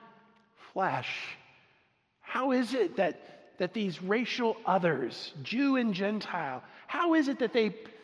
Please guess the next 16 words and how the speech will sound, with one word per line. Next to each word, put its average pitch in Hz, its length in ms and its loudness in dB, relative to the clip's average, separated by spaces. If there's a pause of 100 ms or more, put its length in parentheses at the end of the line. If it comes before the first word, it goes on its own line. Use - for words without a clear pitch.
they 240 100 4
form 262 300 2
a 254 60 6
new 247 140 4
humanity? 214 800 2 (540)
How 349 280 4
is 302 180 6
it 294 140 0
that 240 120 4
they, 214 260 0 (220)
they 247 100 0
come 247 220 0
together 220 320 4
as 190 140 2
one 208 240 2
flesh? 170 760 0